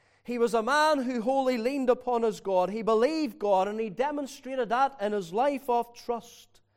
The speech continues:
He had a desire for God's guidance and God's reassurance. And he made a confident declaration of what God would do.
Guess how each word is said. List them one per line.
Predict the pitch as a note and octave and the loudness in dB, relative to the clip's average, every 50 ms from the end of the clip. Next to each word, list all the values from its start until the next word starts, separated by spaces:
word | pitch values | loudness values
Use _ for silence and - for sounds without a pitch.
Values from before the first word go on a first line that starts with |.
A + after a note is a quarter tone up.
| _ _ _ _ _ _ _ _ _ _ _ _ _ _ _ _ _ _ _ _ _ _ _ _ _ _ _ _ _ _ _ _ _ | _ _ _ _ _ _ _ _ _ _ _ _ _ _ _ _ _ _ _ _ _ _ _ _ _ _ _ _ _ _ _ _ _
He | - | -20
had | D3 D3 | -18 -14
a | D3+ | -12
desire | D#3+ D3+ F3 G3+ A3 A3 G#3 G#3+ | -12 -6 -4 -2 0 2 2 0
for | G3+ - G3 F3+ | 0 -2 -8 -10
God's | - F#3+ G3+ G#3 G#3 G3+ D3+ B2+ | -6 -4 -2 -2 -2 -2 -4 -8
guidance | - - F#3 G3+ G#3 G#3+ F#3 F#3 F3+ E3+ - - | -12 -10 -8 -8 -8 -8 -8 -10 -12 -14 -14 -16
and | E3+ E3 D#3 C#3 | -14 -14 -10 -6
God's | E3 F#3+ G3 G3 F#3+ D3+ D3 F3 | -2 0 2 2 0 -2 -6 -10
reassurance. | G3 F#3+ F3+ E3 - - F3+ E3+ E3+ E3+ D#3 C#3 - _ _ _ _ _ _ _ _ _ _ _ _ _ _ _ _ _ _ _ _ _ _ _ _ _ _ _ _ _ _ _ _ _ _ _ _ _ _ _ _ - | -8 -8 -8 -10 -10 -10 -10 -8 -8 -8 -8 -10 -14 _ _ _ _ _ _ _ _ _ _ _ _ _ _ _ _ _ _ _ _ _ _ _ _ _ _ _ _ _ _ _ _ _ _ _ _ _ _ _ _ -14
And | C#3 D#3+ | -10 -8
he | D#3+ | -4
made | F3 A3 A#3 A3+ G3+ | -2 0 2 2 2
a | F#3 | 0
confident | - - - A#3+ A#3 A3+ G3 - - G3 F3+ E3+ D#3+ C#3 | -2 -4 -4 -4 -4 -4 -6 -8 -6 -6 -6 -6 -6 -2
declaration | - G3 G#3+ G#3+ G#3+ - - F3+ E3 F3 G#3+ G#3+ G3 - - G3 F3 | 0 0 0 0 -2 -6 -10 -10 -8 -8 -8 -8 -8 -10 -10 -10 -10
of | E3+ D#3 D#3+ | -10 -8 -8
what | E3+ E3 D#3+ C#3 | -10 -10 -10 -10
God | C3+ E3 F#3+ G3+ G#3+ G3 F#3+ D3+ C#3 | -10 -8 -4 -2 0 -2 -2 -4 -6
would | E3 F3 E3+ D3 C3+ _ | -10 -10 -10 -12 -14 _
do. | - D#3 D3 D3 D3+ D3 C#3+ C3+ A#2 | -8 -6 -6 -6 -6 -6 -8 -10 -12